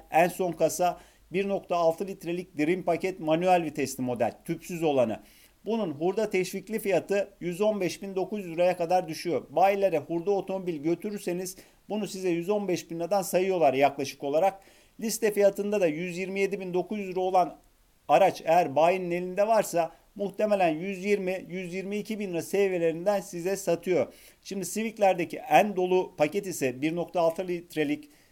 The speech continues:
e, otomatik şanzımanlı eksklusif dizel paketlerin fiyatları da iki yüz otuz altı bin lira. Bu modellerde belli barajı geçtiği için hurda teşviki olmuyor. Ee, ama genel olarak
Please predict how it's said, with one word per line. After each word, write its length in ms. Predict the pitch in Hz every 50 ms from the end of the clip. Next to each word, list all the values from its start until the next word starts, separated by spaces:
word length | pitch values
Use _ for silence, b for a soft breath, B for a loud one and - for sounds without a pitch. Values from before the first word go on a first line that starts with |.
| b b - -
e, 320 | 139 143 143 143 143 143 139 -
otomatik 420 | 156 160 160 185 185 180 180 170
şanzımanlı 680 | 165 - 175 170 165 147 156 160 165 160 160 151 147 147
eksklusif 880 | 147 - 156 135 135 - - 180 180 165 - 180 170 151 131 123 131
dizel 360 | 160 196 190 220 208 180 170
paketlerin 520 | - 165 - 156 156 151 - 170 160 160 151
fiyatları 500 | 165 175 175 175 175 - 202 202 175 147
da 200 | 160 165 160 B B B B _ -
iki 180 | 170 156 -
yüz 160 | 214 208 175 180
otuz 260 | 180 170 - 165 175
altı 300 | 170 165 160 - 147 143
bin 140 | 170 151 151
lira. 240 | 160 170 165 160
Bu 80 | 175 202
modellerde 720 | 208 202 196 170 185 185 185 185 185 180 165 175 156 131
belli 280 | 143 151 160 170 180 170
barajı 300 | 165 165 165 165 165 175
geçtiği 380 | 165 170 160 165 - - 196
için 260 | 185 180 - 139 131 -
hurda 280 | - 196 - - 185 180
teşviki 640 | 185 170 165 - 185 180 170 - 196 196 196 - - _ -
olmuyor. 520 | 156 170 196 202 185 160 147 143 156 160 B B B B B B B B B B B _ -
Ee, 560 | 151 151 156 156 156 156 156 156 156 156 - - -
ama 200 | - 202 208 180
genel 300 | 151 139 170 196 226 233
olarak 340 | 226 202 180 156 139 -